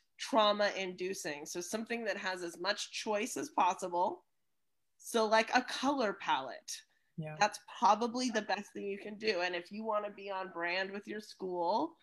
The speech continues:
Speaker 1: and your school's colors are blue and green, what if we said business casual, blue and green, go,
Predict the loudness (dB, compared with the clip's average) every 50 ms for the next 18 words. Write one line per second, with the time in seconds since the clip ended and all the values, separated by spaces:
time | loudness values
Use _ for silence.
0 | _ _ _ _ _ _ -2 -2 0 0 0 -2 -2 -4 -6 -6 -8 -6 -8 -8
1 | -8 -2 -2 -2 -2 0 -2 -4 -2 -2 -4 -4 -4 -4 -2 -2 0 0 0 -2
2 | -4 -6 -4 -4 -2 -2 -2 -4 -4 -6 -6 -6 -2 -2 0 0 0 -2 -4 -6
3 | -6 -6 -6 -6 -2 2 4 4 6 6 4 2 2 0 -2 -4 -8 _ _ _
4 | _ _ _ _ _ _ _ _ _ _ _ _ _ _ _ _ _ _ _ _
5 | _ _ _ _ 2 2 2 2 0 0 -2 -2 -2 0 0 2 4 4 2 2
6 | 0 0 0 0 0 0 -2 -4 -6 -10 -14 -8 -4 -2 0 0 0 0 -2 -2
7 | -4 -4 -4 -4 -4 -6 -8 -12 -14 -16 -20 _ _ _ _ -4 0 0 0 0
8 | -2